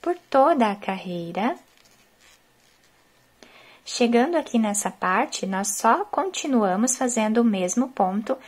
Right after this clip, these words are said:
até o final da carreira. Eu vou fazer os meus e já volto. Depois de fazer essa carreira toda, o nosso trabalho vai ficando dessa forma.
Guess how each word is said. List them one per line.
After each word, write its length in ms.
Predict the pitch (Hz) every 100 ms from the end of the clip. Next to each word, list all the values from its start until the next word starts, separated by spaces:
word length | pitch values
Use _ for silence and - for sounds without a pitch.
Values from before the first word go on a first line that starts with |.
| - -
até 300 | 220 233 220
o 20 |
final 340 | 220 262 247
da 140 | 240 254
carreira. 500 | - 381 180 175 175 - -
Eu 80 | 214
vou 160 | 208 196
fazer 360 | - 180 180
os 140 | 165 -
meus 340 | 196 233 240
e 60 | 262
já 180 | 302
volto. 440 | 392 208 160 - - _ _ _ _ _ -
Depois 300 | 254 262 294
de 80 | 302
fazer 400 | - 214 214 208
essa 240 | 208 -
carreira 440 | 190 180 190 214 208
toda, 640 | 214 175 175 175 233 - -
o 60 |
nosso 320 | 196 185 175
trabalho 420 | - 190 185 180 185
vai 140 | 190
ficando 360 | - - 190 185
dessa 360 | 185 208 -
forma. 580 | - - 175 170 202 330